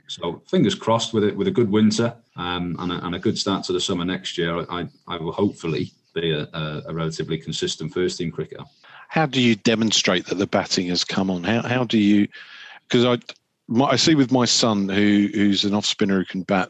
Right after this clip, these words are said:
Speaker 2: that he'll have a good game, he'll fly up the order, he'll open, and then because he's, he, he, the jump is too far, he'll have a shocker and end up back down the order again. And, and it's hard to find somewhere f-,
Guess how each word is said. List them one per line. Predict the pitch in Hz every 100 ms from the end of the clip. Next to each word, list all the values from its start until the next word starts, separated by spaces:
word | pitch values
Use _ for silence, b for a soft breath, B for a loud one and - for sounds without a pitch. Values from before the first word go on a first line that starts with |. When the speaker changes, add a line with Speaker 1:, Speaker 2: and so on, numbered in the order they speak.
| -
Speaker 2:
that | 95
he'll | 101
have | 110 110
a | 95
good | 104 -
game, | 98 90 85 - B B
he'll | - 98
fly | - 117 107
up | 95
the | 101
order, | 98 92 80 78 -
he'll | 95 98
open, | 98 - 80 76 _ B B B B 98
and | 101
then | 104 101
because | 98 - 101
he's, | 98 95 - _ _ _ _ 110
he, | 107
he, | 90 107 -
the | 98
jump | - 120 104 101
is | 95
too | 104 95
far, | - 92 85
he'll | 90 92
have | 92
a | 85
shocker | - 92 - 82
and | 90
end | 87
up | 92 -
back | 98 -
down | 90
the | 90
order | 98 87 85
again. | 85 85 87
And, | 85 -
and | 101
it's | 90
hard | 120 104
to | 101
find | - 107 98 98 98 - - -
somewhere | - 139 120 107 95
f-, | 92